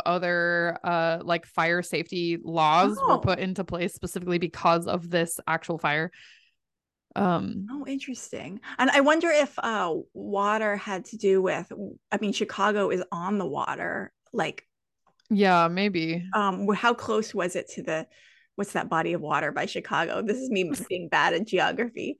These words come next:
Speaker 1: Oh my
Speaker 2: But
Speaker 1: God, that's funny.
Speaker 2: but I know there's, like, a big old, like, it's right on a big old lake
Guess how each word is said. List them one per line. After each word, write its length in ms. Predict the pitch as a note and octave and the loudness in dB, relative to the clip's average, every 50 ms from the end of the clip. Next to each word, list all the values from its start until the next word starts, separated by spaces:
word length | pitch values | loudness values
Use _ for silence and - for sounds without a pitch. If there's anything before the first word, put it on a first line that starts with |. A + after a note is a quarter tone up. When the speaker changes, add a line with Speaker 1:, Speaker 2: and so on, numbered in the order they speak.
| - - | -10 -10
Speaker 1:
Oh 60 | G3+ | -6
my 120 | F#3 F3 E3+ | -6 -6 -2
Speaker 2:
But 40 | D#3+ | -2
Speaker 1:
God, 140 | D3+ C#3 - | -2 -2 -2
that's 160 | D#3 E3+ - | -4 -10 -8
funny. 240 | - - F3+ F#3 G3 - | -10 -8 -8 -8 -2 0
Speaker 2:
but 80 | - G3+ | 4 4
I 80 | G#3 | 4
know 260 | A3+ B3 B3 A#3 A#3 A#3+ | 6 6 6 6 8 8
there's, 160 | A#3 A3+ C#4 | 8 8 6
like, 120 | D#4 G3 | 6 2
a 60 | - | 2
big 260 | B3 B3 B3+ G#3 G3+ G3 | 0 0 2 2 4 4
old, 440 | F#3+ F#3+ F#3 F3+ F#3 F3 D#3 - - - | 4 4 4 2 0 -2 -4 -14 -16 -6
like, 280 | - F#3 F3 D#3 - - | -4 -2 -2 -2 -4 -2
it's 180 | - A3 - - | -4 -4 -4 -4
right 320 | F#3+ F#3 F#3+ G#3+ G3 G3+ | -8 2 4 6 6 8
on 340 | G3 F#3+ F#3 F3+ F3+ F3+ - - | 6 6 2 2 0 -4 -4 -4
a 80 | G3+ | -4
big 200 | F#3+ - G3 F#3+ | 0 2 2 4
old 300 | F3+ F3 F3 E3+ F3+ F3 | 6 6 4 4 4 2
lake 300 | D#3 E3 E3+ D#3 _ - | 2 2 0 0 _ -12